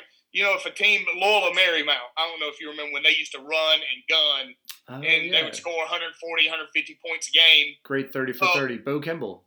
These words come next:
Speaker 2: right? Wasn't
Speaker 1: Yeah,
Speaker 2: he the
Speaker 1: right.
Speaker 2: one that
Speaker 1: Hank
Speaker 2: shot the
Speaker 1: Gathers.
Speaker 2: Yeah,
Speaker 1: Hank
Speaker 2: he shot the
Speaker 1: Gathers.
Speaker 2: left-handed
Speaker 1: Yeah.
Speaker 2: free throws for Hank when he
Speaker 1: Yeah.
Speaker 2: passed away.
Speaker 1: So those guys were running and gunning with a guy named Paul Westhead was their coach, you know. But so what if all of a sudden they start playing half-court basketball?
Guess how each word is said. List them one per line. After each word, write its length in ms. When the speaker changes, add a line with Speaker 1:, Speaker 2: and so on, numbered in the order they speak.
Speaker 2:
right? 300
Wasn't 220
Speaker 1:
Yeah, 140
Speaker 2:
he 60
the 80
Speaker 1:
right. 80
Speaker 2:
one 140
that 100
Speaker 1:
Hank 80
Speaker 2:
shot 140
the 60
Speaker 1:
Gathers. 540
Speaker 2:
Yeah, 140
Speaker 1:
Hank 80
Speaker 2:
he 140
shot 80
the 60
Speaker 1:
Gathers. 40
Speaker 2:
left-handed 460
Speaker 1:
Yeah. 60
Speaker 2:
free 200
throws 300
for 160
Hank 280
when 100
he 40
Speaker 1:
Yeah. 80
Speaker 2:
passed 300
away. 280
Speaker 1:
So 120
those 240
guys 400
were 140
running 300
and 120
gunning 460
with 140
a 40
guy 220
named 200
Paul 220
Westhead 400
was 120
their 100
coach, 500
you 80
know. 300
But 140
so 180
what 160
if 80
all 120
of 60
a 20
sudden 200
they 100
start 280
playing 180
half-court 380
basketball? 500